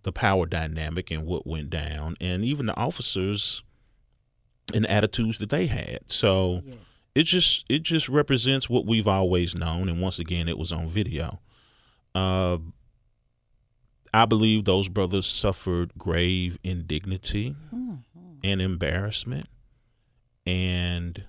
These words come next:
Speaker 1: uh, a dollar. <laughs>
Speaker 2: What
Speaker 1: My,
Speaker 2: is
Speaker 1: my
Speaker 2: that
Speaker 1: dignity is worth a lot more than a
Speaker 2: symbolism
Speaker 1: dollar.
Speaker 2: about? Like,
Speaker 1: Yeah.
Speaker 2: what is that about?
Speaker 1: I mean, it was, it was gracious of them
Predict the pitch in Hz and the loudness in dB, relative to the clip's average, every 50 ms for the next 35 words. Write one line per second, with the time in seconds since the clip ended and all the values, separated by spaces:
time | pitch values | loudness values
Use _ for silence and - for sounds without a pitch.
0 | - - _ _ _ _ _ _ _ _ _ _ _ _ _ _ - 92 90 90 | -20 -20 _ _ _ _ _ _ _ _ _ _ _ _ _ _ -6 -6 -4 -4
1 | 90 90 87 87 87 87 87 87 90 90 92 95 - _ _ _ _ _ _ _ | -4 -4 -4 -6 -6 -6 -8 -8 -10 -12 -16 -20 -20 _ _ _ _ _ _ _
2 | _ _ _ _ _ _ _ _ _ _ _ - 76 73 - 85 78 80 82 95 | _ _ _ _ _ _ _ _ _ _ _ -8 -6 -4 -2 0 2 2 2 2
3 | 117 127 147 151 139 - - - - 123 - 151 190 147 123 - 104 - - - | 0 0 -2 -4 -8 -14 -4 0 0 4 6 6 6 6 4 2 -2 -4 -8 -14
4 | - - - - - - 294 370 - 92 95 104 117 - - - - 104 110 127 | -20 -20 -20 -18 -12 -8 -4 -2 0 4 6 8 8 8 8 6 6 8 10 10
5 | 151 147 120 143 160 - 240 226 214 196 147 131 127 113 113 123 120 117 117 101 | 10 10 8 6 8 8 8 6 8 8 8 8 8 8 8 6 6 6 6 6
6 | 107 113 123 131 131 - 160 165 147 147 147 147 151 143 - 165 - 254 143 110 | 8 8 8 8 8 8 8 10 10 10 8 8 8 8 8 8 8 8 6 6
7 | 85 82 76 85 90 95 233 247 254 254 247 247 254 247 233 330 359 349 349 330 | 6 6 4 2 2 2 4 6 6 6 8 6 6 6 6 4 4 2 0 -2
8 | 294 - - 302 320 302 262 254 302 320 330 359 311 285 233 170 139 135 156 185 | -4 -4 -2 -2 -2 -2 -2 -2 -4 -2 -2 0 0 2 4 6 6 6 8 6
9 | 180 151 143 170 214 202 139 95 - 90 95 143 202 - - 170 - - 123 98 | 6 4 4 4 4 4 2 2 4 6 6 8 8 8 6 6 4 4 2 2
10 | 90 85 87 80 80 85 95 117 135 139 135 | 2 2 2 2 2 2 0 -2 -4 -6 -10